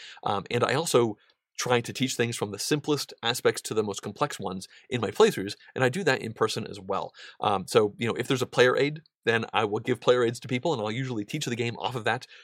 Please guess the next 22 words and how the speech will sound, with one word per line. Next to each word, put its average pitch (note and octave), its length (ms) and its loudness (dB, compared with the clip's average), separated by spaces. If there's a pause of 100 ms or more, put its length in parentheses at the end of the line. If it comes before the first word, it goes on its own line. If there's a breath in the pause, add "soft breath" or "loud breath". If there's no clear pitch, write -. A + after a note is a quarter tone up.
(140 loud breath)
going A2 200 4
off - 120 -4
of G#2 120 -6
whatever G#2+ 400 2
order B2 260 6
that G#2+ 220 -2
might G2 200 -6
have. G#2+ 360 -2 (280 loud breath)
Um, G#2+ 320 2
and A#2+ 100 0
I - 20 4
might A#2 140 2
skip - 360 2 (120)
a - 60 2
step - 340 2 (100)
if A2+ 180 -4
it's - 300 -2
more C3+ 280 4
complicated A#2 540 -2
or G#2 140 0
it - 160 -4
involves A#2 500 6